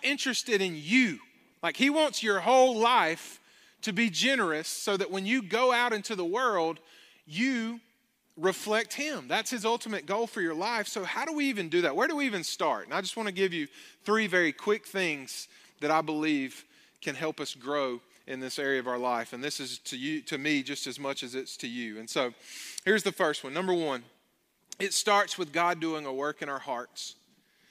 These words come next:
I want you to remember that Paul called this the grace of giving. The grace of giving, the same way he calls spiritual gifts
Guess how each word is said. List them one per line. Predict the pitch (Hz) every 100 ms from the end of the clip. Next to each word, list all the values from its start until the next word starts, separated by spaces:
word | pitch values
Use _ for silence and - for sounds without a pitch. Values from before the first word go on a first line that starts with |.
| _ - _ -
I |
want | 170 202
you | 202
to |
remember | 208 190 220 208 170
that | 170 -
Paul | 226 214 208
called | - 208 208 175
this | 156 151 -
the | 143 156
grace | 135 165 190 185 180 - - - _ _ _
of | 160 139
giving. | 165 190 143 107 - _ _ _ _ _ _ _ _ _ _ _ -
The | 180
grace | 143 185 220 -
of | 214 151
giving, | 208 190 147
the | 143
same | 147 202 202
way | 202 202
he | 190 196
calls | - 208 190
spiritual | - - 202 208 - 196
gifts | 151 202 180 165 - -